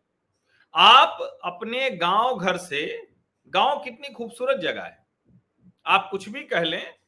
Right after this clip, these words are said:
अगर गांव में आप अपने रहने का, अपने खाने का, बच्चों की पढ़ाई का, अच्छे अस्पताल का,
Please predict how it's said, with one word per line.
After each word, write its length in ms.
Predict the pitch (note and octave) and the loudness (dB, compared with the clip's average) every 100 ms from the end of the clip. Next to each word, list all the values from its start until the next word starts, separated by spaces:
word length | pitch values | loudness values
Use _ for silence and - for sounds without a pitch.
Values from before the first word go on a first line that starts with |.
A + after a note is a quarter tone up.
| _ _ - | _ _ -6
अगर 300 | F3+ B3 F#3+ | -2 -2 -2
गांव 420 | E3+ F#3+ C4 C#4 | -2 0 0 0
में 420 | F3 F3+ B3 - _ _ _ D#3+ | 0 -2 -6 -16 _ _ _ 2
आप 340 | F#3 F#3+ - | 2 2 -4
अपने 600 | E3+ F3+ G#3 A3 G#3 F#3 D3 | -12 -6 -2 0 -2 -8 -6
रहने 460 | D#3+ E3 F#3+ G#3+ | -2 -2 -2 -2
का, 360 | G#3 G3 G3+ G3+ | 0 2 2 0
अपने 360 | D#3+ E3+ F#3 | -6 -8 -8
खाने 480 | F#3 - E3 F3+ G3+ | -8 -8 -6 -4 -4
का, 520 | G3 G3 G3 F#3+ - - | 0 2 2 0 -8 -12
बच्चों 320 | D3+ - F#3+ | -12 -12 -14
की 120 | F#3 | -14
पढ़ाई 440 | E3+ D3 D3+ F3+ F#3+ | -12 -8 -4 -2 -2
का, 320 | F#3+ F#3+ F#3 | -4 -4 -4
अच्छे 280 | E3+ - F3+ | -6 -8 -8
अस्पताल 560 | F3 - - F3 G3 | -8 -14 -10 -6 -4
का, 440 | F#3+ G3 G3+ - | -4 -8 -8 -14